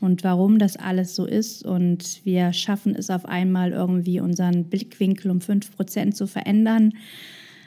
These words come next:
Und auf einmal sieht irgendwie,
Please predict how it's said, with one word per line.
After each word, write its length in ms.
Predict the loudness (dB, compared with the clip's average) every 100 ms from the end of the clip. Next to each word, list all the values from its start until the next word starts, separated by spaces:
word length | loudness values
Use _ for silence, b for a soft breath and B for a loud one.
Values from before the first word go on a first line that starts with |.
| B B _ _
Und 380 | 0 4 4 2
auf 120 | -2
einmal 520 | -2 2 2 2 2 0
sieht 300 | -2 -2 -2
irgendwie, 840 | -2 0 0 0 0 2 0